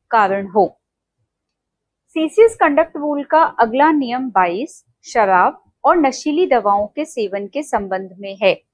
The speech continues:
शराब और नशीली दवाओं के संबंध में अलग-अलग जगह पर अलग-अलग कानून लागू है।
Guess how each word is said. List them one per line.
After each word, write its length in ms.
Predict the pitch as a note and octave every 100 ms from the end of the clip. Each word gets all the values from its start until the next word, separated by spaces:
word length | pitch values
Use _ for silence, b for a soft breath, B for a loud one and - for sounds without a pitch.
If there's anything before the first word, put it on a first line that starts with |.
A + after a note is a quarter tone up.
| _ _ _ _ _ _
शराब 560 | - B3 G#3 G#3 D#4+ _ _ _ -
और 120 | F4
नशीली 520 | E4 B3+ - D4+ F#4
दवाओं 400 | D4 A#3+ A3 A3+
के 140 | A#3 C#4+
संबंध 520 | - G#3+ G3 G3+ G3
में 180 | A3+ A3+ _ _ _ _ -
अलग-अलग 680 | C4+ E4+ G4 - C4 C#4 A#3
जगह 320 | A3+ G#3+ F#3+
पर 240 | - A#3+
अलग-अलग 720 | - A3+ B3+ D4 - A3 A3+
कानून 560 | A3+ A3 F#3+ G3 C#4 E4+
लागू 420 | G3+ F3 F3+ F3+ G3
है। 160 | -